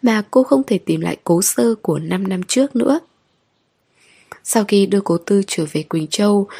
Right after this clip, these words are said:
cô Sơ chỉ xách theo một vali đơn giản tới đảo Cổ Lãng, ở lại một nhà nghỉ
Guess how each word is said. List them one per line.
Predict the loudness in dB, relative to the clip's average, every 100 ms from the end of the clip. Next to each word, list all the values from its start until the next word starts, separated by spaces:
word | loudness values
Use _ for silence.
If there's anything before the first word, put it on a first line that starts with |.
| -4
cô | 2 4
Sơ | 4 2
chỉ | 2 -2
xách | 0 -2 -2
theo | -2
một | -2 -2
vali | -4 -2 -2 0
đơn | -2 0
giản | -2 -2 -4
tới | -4
đảo | -2 -2 0
Cổ | -2
Lãng, | 0 0 2 0 -2 -20 -20 -4
ở | 0
lại | 2 2
một | -2 -2
nhà | -2
nghỉ | -2 -2